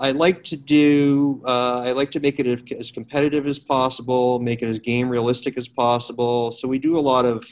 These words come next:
uh, small-sided exercises with teams going at each other. And I can just set up multiple fields or sub kids, sub different groups in and out.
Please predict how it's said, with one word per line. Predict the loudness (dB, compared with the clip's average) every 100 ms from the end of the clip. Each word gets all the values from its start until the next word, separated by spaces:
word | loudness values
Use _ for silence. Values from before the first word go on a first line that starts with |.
| -6
uh, | -2 -2 -2 -6
small-sided | -8 -8 -2 -2 0 0 0 0
exercises | -2 -6 -6 -2 -2 -2 -2 -4 -4 -6 -12
with | -14
teams | -8 -4 -4 -4
going | -4 -4
at | -2 -2
each | -2 -4
other. | -4 -4 -8 -10 _ _ _
And | -4
I |
can | -2 0
just | 0 0
set | 0
up | 0 -2
multiple | -2 -2 -4 -4 -4
fields | -2 0 0 -4 -12
or | -10
sub | -4 -6 -6
kids, | -4 -4 -4 -10
sub | -8 -6
different | -6 -8 -8
groups | -6 -6 -4
in | -4
and | -2
out. | -4 -6